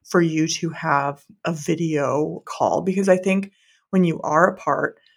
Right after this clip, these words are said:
you know, it can get so busy, you can get so caught up in things.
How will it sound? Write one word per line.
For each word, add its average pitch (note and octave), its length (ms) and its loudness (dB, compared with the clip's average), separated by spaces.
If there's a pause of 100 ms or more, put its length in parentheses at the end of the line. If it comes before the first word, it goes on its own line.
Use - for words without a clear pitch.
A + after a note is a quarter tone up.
(180)
you - 60 -2
know, E3+ 100 4
it D#3+ 60 0
can E3+ 160 -4
get E3 180 0
so D#3 140 0
busy, F#3+ 380 4
you E3 120 2
can E3 140 -4
get D#3 140 -4
so D#3 120 0
caught D#3 320 -2
up D#3 200 2
in E3 140 0
things. E3 340 0